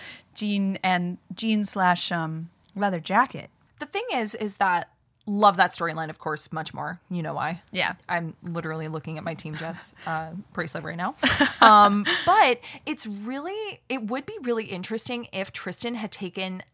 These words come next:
Speaker 2: like, a shine to Rory and then, like,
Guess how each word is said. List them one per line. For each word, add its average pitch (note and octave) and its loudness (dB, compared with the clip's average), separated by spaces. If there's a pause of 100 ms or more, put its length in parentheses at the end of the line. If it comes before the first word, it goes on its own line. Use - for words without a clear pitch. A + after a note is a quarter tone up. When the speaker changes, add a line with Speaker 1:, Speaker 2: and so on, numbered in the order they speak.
(200)
Speaker 2:
like, F#3+ -2
a F#3 -4
shine F3 -2
to F#3 -8
Rory E3 -8 (160)
and F#3+ 0
then, E3+ -2
like, F3+ 0